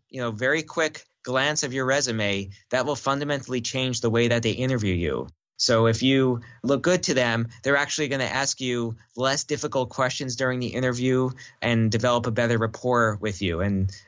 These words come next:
if they have any doubts about you, they're gonna end up asking harder questions and, in fact, making that a self-fulfilling prophecy that shows that, you know what, their doubts were actually right. So even before you walk in the room and shake a person's hand on the job interview, a lot of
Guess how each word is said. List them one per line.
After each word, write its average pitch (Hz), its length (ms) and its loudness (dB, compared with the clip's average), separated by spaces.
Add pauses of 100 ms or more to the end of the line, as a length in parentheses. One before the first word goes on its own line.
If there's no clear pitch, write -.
if 113 160 -2
they 117 100 2
have 127 300 0
any 117 220 0
doubts 123 360 0
about 113 380 -2
you, 120 120 -2
they're 117 140 0
gonna 113 160 0
end 120 220 -2
up 120 100 0
asking 117 340 -2
harder 143 360 0
questions 117 580 -2 (220)
and, 120 120 2
in 120 80 0
fact, 123 280 -2
making 131 300 -2
that 123 140 0
a 117 60 0
self-fulfilling 127 640 -2
prophecy 127 520 -2
that 113 180 0
shows 123 220 0
that, 127 260 0
you 131 100 -8
know 139 80 0
what, 160 300 0
their 139 180 0
doubts 147 300 0
were 135 80 2
actually 135 320 -4
right. 143 380 -2 (280)
So 123 380 0
even 160 240 0
before 156 320 0
you 143 100 0
walk 143 300 0
in 143 60 -4
the 131 100 -2
room 135 240 -2
and 120 120 -2
shake 131 220 -2
a 107 60 0
person's 117 400 -2
hand 127 340 0
on 117 140 0
the 117 80 2
job 131 280 2
interview, 110 520 0 (480)
a 131 60 4
lot 139 260 4
of 131 400 -2